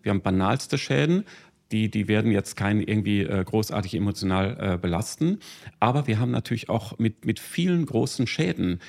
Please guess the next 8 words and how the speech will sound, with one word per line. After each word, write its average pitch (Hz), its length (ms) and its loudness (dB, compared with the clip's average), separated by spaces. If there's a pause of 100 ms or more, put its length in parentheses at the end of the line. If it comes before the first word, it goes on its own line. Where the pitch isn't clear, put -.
(220)
äh, 104 160 0
zu - 200 -4
tun. 87 420 -2 (240)
Brandfälle, 110 840 0
Personenschäden 107 760 0
und, 135 220 0
und, 123 160 -2
und. - 300 -2